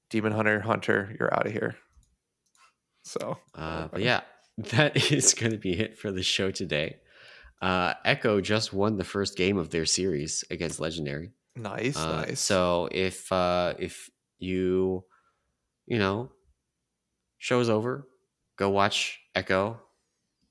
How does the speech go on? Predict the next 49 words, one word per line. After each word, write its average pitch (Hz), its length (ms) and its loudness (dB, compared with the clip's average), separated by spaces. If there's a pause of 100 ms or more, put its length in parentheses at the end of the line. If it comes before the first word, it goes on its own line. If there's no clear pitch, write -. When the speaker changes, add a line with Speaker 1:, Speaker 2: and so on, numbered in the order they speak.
Speaker 2:
I, 101 280 4
I 101 100 6
don't 123 160 4
know 117 120 4
whether 110 220 4
to 98 100 2
root 90 240 0
for - 180 -8
Echo 90 240 0
going 92 200 2
to - 80 -14
the 92 60 -4
grand 87 260 -2
finals 113 400 0
or 95 160 -6
for - 200 -4
Echo 87 200 -2
to 87 80 0
have 82 160 0
a - 20 -4
rematch 78 380 -2
against 69 240 -8
Dogs. 71 380 -4 (520)
Um, 73 520 -4 (340)
Speaker 1:
I 135 60 4
think 214 180 2
they, 240 160 6
to - 200 0
be 165 100 4
fair, 156 180 4
looking 131 220 4
at 220 60 0
the 180 60 2
bracket, 120 380 4
they 120 60 6
have 151 100 4
to 165 80 0
play 123 220 2
Dogs 104 280 4
either 98 160 2
way. 90 440 2
They 113 80 4
have 117 100 4
to 147 80 0
go 123 140 4
through 120 140 0
the 98 100 0
lower 95 260 2
finals 87 540 -6